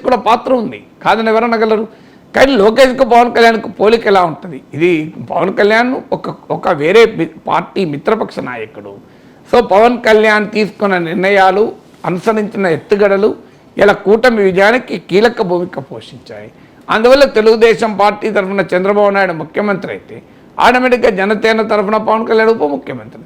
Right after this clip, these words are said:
మరి బీజేపీ నాయకుడు ఉప ముఖ్యమంత్రి కాలేదు కదా, సత్యకుమార్ ఏం కాలే. So ఆ పాత్రను బట్టి ఉంటుంది. ఆ, no, ఆ, ఏ, ఆ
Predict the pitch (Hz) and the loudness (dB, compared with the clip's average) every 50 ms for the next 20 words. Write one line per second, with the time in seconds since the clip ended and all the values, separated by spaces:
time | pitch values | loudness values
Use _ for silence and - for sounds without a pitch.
0 | - 160 160 175 165 160 160 190 208 233 226 226 233 226 220 220 220 - 208 180 | -10 -6 -6 -4 -4 -2 -2 0 2 2 2 2 2 0 -2 -2 -2 -2 -4 -4
1 | 208 226 220 220 - 220 208 208 202 185 175 - - 156 170 202 208 180 139 123 | -4 -4 -6 -4 -4 -4 -4 -4 -4 -4 -6 -4 -4 -2 -2 -2 -2 -4 -6 -10
2 | 113 117 - 160 147 - - - _ _ _ _ - 165 - - 214 202 220 233 | -10 -8 -6 -6 -6 -6 -10 -18 _ _ _ _ -10 -8 -6 -4 -4 -4 -2 0
3 | 226 220 214 202 180 160 160 170 180 170 139 113 - - _ _ _ _ _ _ | 0 0 0 0 -2 -2 -4 -4 -4 -4 -6 -8 -12 -18 _ _ _ _ _ _
4 | _ _ - - 262 285 262 226 220 208 - - - 175 202 233 - - - 285 | _ _ 2 4 6 8 8 8 6 4 2 0 2 2 2 2 2 0 -2 0
5 | 285 277 262 262 254 - - 240 226 196 196 - - 92 87 90 - - - - | 0 2 2 2 0 0 -2 -4 -4 -4 -6 -10 -14 -16 -20 -20 -20 -20 -20 -10
6 | - - 165 175 175 180 185 180 170 170 175 180 175 - 131 156 165 165 - - | -6 -4 -4 -2 0 2 2 2 4 4 4 2 2 0 -2 -2 -2 -2 -2 0
7 | - 165 | 0 2